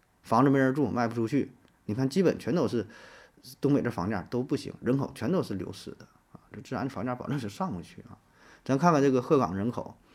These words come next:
二零零一年的时候是一百一十一万，二零一一年的时候一百零九万，二零二一年的时候九十五万，是吧？连续下降，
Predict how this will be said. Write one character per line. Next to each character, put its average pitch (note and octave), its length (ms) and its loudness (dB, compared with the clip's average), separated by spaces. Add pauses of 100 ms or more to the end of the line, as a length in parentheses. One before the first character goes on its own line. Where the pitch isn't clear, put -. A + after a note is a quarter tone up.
(320)
二 E3 140 8
零 E3 120 10
零 E3 140 8
一 E3+ 60 8
年 B2+ 160 8
的 B2+ 80 6
时 A2+ 100 -2
候 G#2 140 0
是 A2 140 0
一 A#2+ 100 2
百 G2+ 160 -2
一 A2 80 0
十 G#2+ 140 -4
一 F#2+ 80 0
万， F#2+ 280 0
二 D3 160 4
零 C3 160 4
一 D#3+ 200 2
一 D3+ 40 6
年 G#2+ 160 4
的 G#2+ 100 0
时 G2+ 120 -4
候 F#2+ 180 -4 (140)
一 B2 100 0
百 F#2+ 100 0
零 F#2 140 -4
九 G2 160 -6
万， F2+ 200 -12
二 C3+ 140 4
零 A#2 240 2
二 D#3 220 6
一 A#2 120 2
年 F#2+ 160 -2
的 F#2+ 100 -2
时 F#2+ 100 -8
候 - 160 -10 (160)
九 - 160 -12
十 - 100 -10
五 F#2 140 -8
万， - 220 -18 (800)
是 - 60 -12
吧？ E2+ 200 -12 (240)
连 B2 180 -2
续 F3+ 80 2
下 G#2+ 200 -2
降， G#2 200 -6